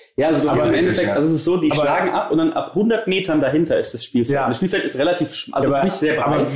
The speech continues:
Speaker 2: wie, wie kriegt man es hin, dass dieser Puck wirklich in diesem Landebereich landet? Weil es sah ja so aus, als könnte der in jede Richtung fliegen.
Speaker 1: Nein, der Puck ist auf diesem, auf diesem, auf dieser Schiene
Speaker 2: Ja.
Speaker 1: vorne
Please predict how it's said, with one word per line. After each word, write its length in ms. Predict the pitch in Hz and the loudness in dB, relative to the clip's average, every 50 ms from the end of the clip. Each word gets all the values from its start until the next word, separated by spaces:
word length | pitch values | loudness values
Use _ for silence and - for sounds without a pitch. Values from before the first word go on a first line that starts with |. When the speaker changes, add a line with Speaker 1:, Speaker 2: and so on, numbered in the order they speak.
| 143 139 | -6 -6
Speaker 2:
wie, 320 | 139 131 131 156 165 156 | -6 -4 -2 -2 0 0
wie 40 | 170 | -2
kriegt 200 | 175 - 196 185 | -2 -2 -4 -4
man 120 | 185 170 160 | -2 -2 0
es 100 | 147 - | 0 0
hin, 140 | 180 180 170 | 0 2 2
dass 160 | 156 147 151 | 2 0 0
dieser 300 | - 143 131 131 143 127 | -2 -2 0 0 0 0
Puck 340 | - - - 196 185 185 147 | -2 -4 -6 -6 -4 -2 -2
wirklich 320 | 160 151 160 147 - - | -2 0 -2 -4 -4 -2
in 80 | 143 131 | -4 -2
diesem 260 | 127 123 120 127 123 | -2 -2 -4 -2 0
Landebereich 760 | 127 139 175 240 269 294 226 190 147 123 117 113 113 117 - | 0 0 2 2 0 0 0 -2 -2 0 0 -2 -2 -4 -2
landet? 340 | - 127 113 113 113 113 113 - | -2 -2 -2 -2 -4 -4 -4 -2
Weil 120 | 123 120 | -2 0
es 100 | 117 - | 0 0
sah 80 | 156 147 | 0 0
ja 120 | 147 139 | 0 0
so 100 | 131 135 | 0 0
aus, 180 | 147 165 160 160 | 0 0 0 -2
als 160 | 147 127 - | -2 -4 -4
könnte 220 | - 156 151 147 | -4 -2 -2 0
der 100 | 147 139 131 | 0 0 0
in 120 | 135 131 | 0 -2
jede 320 | 123 123 165 190 202 185 | -2 -2 -2 0 0 -2
Richtung 260 | 202 202 - - 131 110 | -4 -6 -6 -6 -8 -8
fliegen. 340 | - - 104 107 110 110 113 131 | -8 -12 -14 -14 -14 -10 -4 -2
Speaker 1:
Nein, 200 | 135 139 151 147 | 0 0 2 0
der 80 | 156 | 0
Puck 200 | - 202 - - | 0 -2 -2 -2
ist 140 | 165 - - | -2 -4 -4
auf 160 | - - - | -4 -4 -2
diesem, 260 | - 165 147 143 139 | -2 -2 -2 -2 -4
auf 140 | - - - | -4 -4 -4
diesem, 500 | - 143 127 131 127 123 123 113 - - _ | -4 -4 -2 -2 -4 -4 -4 -8 -10 -12 _
auf 100 | - - | -10 -8
dieser 220 | - - 123 127 120 | -4 -2 0 0 0
Schiene 420 | - - - 202 196 170 151 147 | 0 0 2 2 2 2 2 2
Speaker 2:
Ja. 240 | 147 139 127 120 117 | 0 0 0 -2 -4
Speaker 1:
vorne 440 | - - 139 131 135 135 135 127 | -4 -4 -2 0 0 0 0 -2